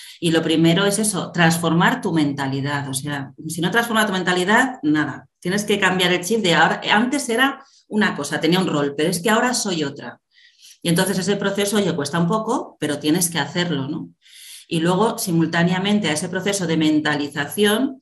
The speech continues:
tu forma de trabajar y tu forma de, de, de enfrentarte a las cosas no tiene nada que ver. Con lo, vamos, es que yo he hecho un cambio de ciento ochenta grados, no tiene nada que ver.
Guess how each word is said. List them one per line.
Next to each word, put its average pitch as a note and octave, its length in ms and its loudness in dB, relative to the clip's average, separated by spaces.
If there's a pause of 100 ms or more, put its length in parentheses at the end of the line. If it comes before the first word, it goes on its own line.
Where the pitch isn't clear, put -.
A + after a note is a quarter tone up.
tu D#3 80 -2
forma F3+ 320 0
de F#3+ 80 0
trabajar F#3 580 4
y E3 80 0
tu E3 140 -4
forma F3+ 300 -2
de, F3+ 280 2
de, E3+ 260 -2
de F3 80 -2
enfrentarte F3+ 440 -4
a F3 60 0
las F3 80 -4
cosas G3 160 -4
no F3 120 -2
tiene A#3 200 -2
nada C#3+ 240 2
que C#3 100 -4
ver. C#3+ 160 -4
Con C#3+ 120 -6
lo, C#3+ 160 -8
vamos, F#3 360 -4
es D#3 100 -2
que F3 300 -4 (440)
yo F3+ 140 0
he F3+ 40 2
hecho G#3+ 140 -2
un G3+ 100 0
cambio G3+ 280 2
de F3+ 80 0
ciento E3+ 240 -4
ochenta F#3 300 -2
grados, G#3+ 200 0
no F#3+ 60 0
tiene G#3 200 0
nada D3+ 160 0
que F3+ 100 -2
ver. A#3 320 -2